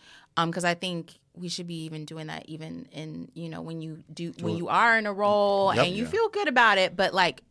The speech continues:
Speaker 1: again, be open. Like, don't block your blessings.
Speaker 3: Well,
Speaker 1: Like
Speaker 3: no, this business is, as we, as we've talked about, you
Speaker 1: Volatile.
Speaker 3: always,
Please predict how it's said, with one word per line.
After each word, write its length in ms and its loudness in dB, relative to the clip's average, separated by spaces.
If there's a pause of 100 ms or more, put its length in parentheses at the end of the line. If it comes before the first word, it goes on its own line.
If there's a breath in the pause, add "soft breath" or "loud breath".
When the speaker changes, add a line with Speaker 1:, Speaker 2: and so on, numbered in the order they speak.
Speaker 1:
again, 360 -2
be 260 -10
open. 580 -4
Like, 200 -6
don't 200 2
block 300 2
your 80 -2
blessings. 500 0
Speaker 3:
Well, 60 8
Speaker 1:
Like 80 6
Speaker 3:
no, 160 8
this 200 4
business 540 2
is, 280 -4
as 220 -4
we, 320 -2
as 160 2
we've 140 0
talked 240 2
about, 260 0
you 100 2
Speaker 1:
Volatile. 340 6
Speaker 3:
always, 140 2